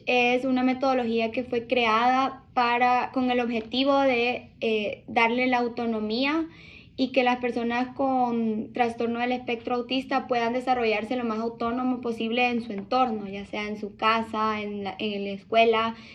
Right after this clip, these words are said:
y en todos los lugares donde ellos van a frecuentar, eh, en el día a día. Eh, esta es una metodología que se trabaja con un sistema de enseñanza estructurada, que quiere decir que vamos a organizar las tareas de una manera específica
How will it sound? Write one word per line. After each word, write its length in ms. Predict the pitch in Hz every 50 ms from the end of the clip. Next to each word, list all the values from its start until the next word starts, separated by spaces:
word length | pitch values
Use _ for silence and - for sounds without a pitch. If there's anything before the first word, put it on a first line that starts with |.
| - - - -
y 80 | -
en 140 | 254 240 233
todos 200 | 240 240 233 226
los 140 | 233 247 262
lugares 380 | 285 269 254 233 233 247 247
donde 260 | 254 254 254 240 233 226
ellos 240 | 220 226 233 233
van 140 | 220 214 208
a 80 | 220 220
frecuentar, 840 | 220 240 233 226 233 220 214 208 202 - 202 208 220 226 247 - -
eh, 380 | - 220 214 202 196 190 - -
en 120 | - 226 220
el 140 | 214 214 208
día 200 | 214 208 202 202
a 40 |
día. 360 | 220 262 285 240 196 190 196 - - - - - - - - - - - - - - - - - - -
Eh, 680 | 240 240 233 233 233 226 226 226 220 220 220 - - - - -
esta 340 | - 247 240 240 240 277 269 262 254 254 254
es 160 | 254 247 254
una 260 | 269 262 254 240 240
metodología 640 | 247 254 247 254 269 262 254 240 220 240 233 226 226
que 100 | 226 269
se 140 | 262 285 254
trabaja 520 | - 247 233 214 208 208 214 220 233 240 233
con 360 | - - 254 247 240 240 233 233
un 140 | 226 226
sistema 480 | 220 - 247 226 - - 233 226 226 226
de 40 | 233
enseñanza 480 | 240 226 240 226 220 214 208 208 -
estructurada, 960 | 226 220 - - - 233 240 - - 226 214 214 220 226 240 269 294 339 339 - - - - - - - - - - - -
que 160 | - 262 240
quiere 400 | 247 - 240 240 240 240 247 247
decir 260 | 247 247 262 262 254
que 100 | - 285
vamos 260 | 262 240 233 240 240
a 60 | 254 262
organizar 420 | 269 277 269 262 233 - 226 214
las 200 | 226 247 247 -
tareas 460 | - 254 226 226 226 247 254 254 240
de 80 | 226 233
una 240 | 226 226 226 220 220
manera 540 | 226 226 233 233 226 220 233 254 254 254 -
específica 1000 | 262 233 240 - 220 220 220 - 277 311 285 294 247 214 - 226 233 269 330